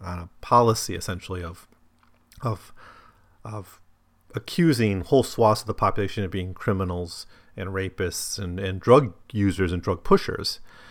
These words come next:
you know, that's, th-, you know, the lack of empathy for people who, whose life experiences led them to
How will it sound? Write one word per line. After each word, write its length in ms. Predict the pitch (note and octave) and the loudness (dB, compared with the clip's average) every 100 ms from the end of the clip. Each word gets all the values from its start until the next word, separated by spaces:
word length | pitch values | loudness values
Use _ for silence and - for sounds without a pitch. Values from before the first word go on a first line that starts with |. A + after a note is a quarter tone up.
| - - - - _ _ | -20 -20 -20 -20 _ _
you 120 | - | -6
know, 80 | G#2 | -2
that's, 720 | G2 B2+ B2 - - - - - - - A#2 | 8 10 10 6 -6 -8 -8 -12 -14 -16 -10
th-, 140 | B2 | -8
you 160 | C#3+ B2+ | 0 2
know, 120 | A#2 | 4
the 60 | A#2+ | 10
lack 240 | C3+ C3 | 10 10
of 100 | A#2 | 6
empathy 420 | B2 B2+ - G#2 | 4 2 -2 -4
for 300 | - B2 A#2+ | -2 4 6
people 480 | A#2 G#2 - G2 F2+ | 4 -2 -2 0 0
who, 420 | - G2 F#2 F2 - - | -2 -4 -4 -8 -14 -10
whose 320 | G#2 F#2 - | -6 -6 -4
life 680 | G2 G2 G2+ - - - - | 0 0 -2 -6 -18 -20 -16
experiences 640 | A2 - A2 G2 F#2+ F2+ - | -14 -6 -4 -2 -4 -8 -4
led 220 | F#2+ F#2+ | -4 -2
them 220 | F2+ E2 | -2 -4
to 400 | - F#2+ F2 E2 | -8 -8 -6 -8